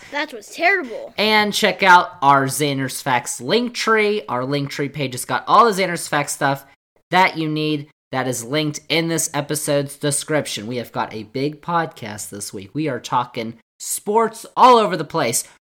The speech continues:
Speaker 2: It was a huge football weekend this weekend, which you've probably heard about by now, but we're still gonna talk about it anyway. But first, Xander invited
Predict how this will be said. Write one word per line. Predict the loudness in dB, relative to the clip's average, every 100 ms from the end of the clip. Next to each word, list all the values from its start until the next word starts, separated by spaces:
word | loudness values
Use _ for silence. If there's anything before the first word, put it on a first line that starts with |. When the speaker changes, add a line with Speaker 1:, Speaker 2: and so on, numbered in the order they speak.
| _
Speaker 2:
It | -2 0
was | 0 0 0
a | -2
huge | -2 4 6 6 4 -2 -8 -8 -12 _ _
football | -6 -6 0 0 0
weekend | -2 -4 -6
this | -6 -8
weekend, | -6 -4 -4
which | -4 -4
you've | -2
probably | 4 6 6 2
heard | 0
about | 0 -2 -2
by | -4
now, | -2 -4 -4 _
but | -4 -2
we're | -2
still | -2 -4
gonna | -4
talk | -4 -4
about | -2 -4
it | -6
anyway. | -8 -10 -6 -6 -6 0
But | 4 4 0
first, | -10 -14 -6 -2 0 0 -2 -6 -8 -8 -10 -16 -20 _ _ _ -12
Xander | -6 -6 -4 -2 -4 -4
invited | -6 -4 2 2 2 -2 -6 -10